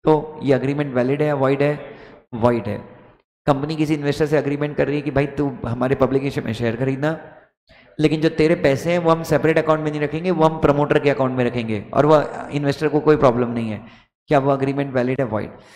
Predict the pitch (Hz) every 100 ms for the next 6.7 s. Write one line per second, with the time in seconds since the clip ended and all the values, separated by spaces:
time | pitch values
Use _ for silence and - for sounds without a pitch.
0 | - _ _ 147 147 - 160 - - 151
1 | 165 190 180 151 - 147 127 123 127 147
2 | 170 135 - 127 123 139 127 123 120 135
3 | 131 135 135 - 107 - 156 151 135 -
4 | 139 139 139 117 - 123 117 143 123 139
5 | 143 135 127 123 123 135 123 135 131 127
6 | 127 127 127 131 135 139